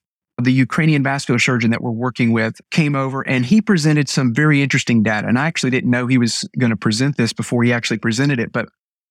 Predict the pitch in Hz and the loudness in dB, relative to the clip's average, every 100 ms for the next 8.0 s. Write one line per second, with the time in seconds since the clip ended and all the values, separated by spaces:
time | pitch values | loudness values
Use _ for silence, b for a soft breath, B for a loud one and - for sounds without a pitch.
0 | _ _ _ 151 135 - 180 185 196 190 | _ _ _ -2 -2 -2 -2 -2 -2 -2
1 | 151 117 131 - 139 147 147 - - - | -2 -2 -2 -2 2 4 2 0 -6 -2
2 | 123 127 - - 139 135 123 117 117 113 | 0 0 -2 -2 -2 0 0 2 2 -2
3 | - _ - 147 131 113 - 131 - 127 | -10 _ -4 -2 -2 -4 -2 -2 0 0
4 | 113 - 107 - - 113 107 120 101 - | 0 0 -2 -2 -4 -2 0 0 -2 -10
5 | _ _ _ _ _ - 165 113 - - | _ _ _ _ _ 2 2 2 -6 0
6 | 196 - - 170 135 131 - - - 143 | 0 -2 -2 0 0 -2 -2 -6 -2 2
7 | 135 131 104 104 110 120 143 135 123 117 | 4 4 2 0 0 -2 -4 -2 -4 -4